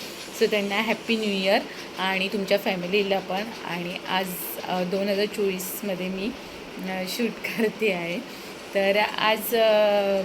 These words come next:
बाईक, अ, आम्ही, अ, घेतली आहे, so ती येणार आहे, त्याची पूजा पण करायची आहे. तो ते गेले ते घ्यायला, तर मी जाणार होती,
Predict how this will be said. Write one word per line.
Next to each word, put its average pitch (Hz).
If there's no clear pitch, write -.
बाईक, 196
अ, 185
आम्ही, 180
अ, 170
घेतली 190
आहे, 180
so 190
ती 214
येणार 180
आहे, 180
त्याची 180
पूजा 196
पण 202
करायची 175
आहे. 226
तो 226
ते 240
गेले 233
ते 240
घ्यायला, 214
तर 208
मी 226
जाणार 226
होती, 233